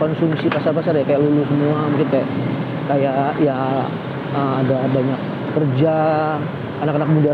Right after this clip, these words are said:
sekarang yang mulai makin, makin pinter untuk memilih produk, produk yang terkurasi kualitasnya, produk yang terkurasi narasinya, yang visinya bagus, atau gimana. Jadi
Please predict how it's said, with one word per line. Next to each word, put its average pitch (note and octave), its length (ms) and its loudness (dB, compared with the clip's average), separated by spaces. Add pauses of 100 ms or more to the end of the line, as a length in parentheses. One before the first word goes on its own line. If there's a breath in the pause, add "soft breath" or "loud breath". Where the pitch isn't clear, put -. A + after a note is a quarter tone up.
sekarang D#3 320 0
yang D3+ 160 0
mulai E3 320 2
makin, E3+ 320 0 (720)
makin E3 560 0
pinter E3 400 2
untuk E3+ 240 0
memilih D#3 400 2
produk, D#3 560 2
produk C#3+ 320 0
yang C#3+ 160 0
terkurasi D#3+ 1040 2
kualitasnya, E3+ 880 0
produk D#3 240 2
yang D3+ 80 -2
terkurasi D3 400 0
narasinya, E3 640 0 (1120)
yang C#3 160 0
visinya D#3+ 320 2
bagus, E3 640 2 (1400)
atau D3+ 320 0
gimana. D3+ 640 0 (720)
Jadi D3+ 100 4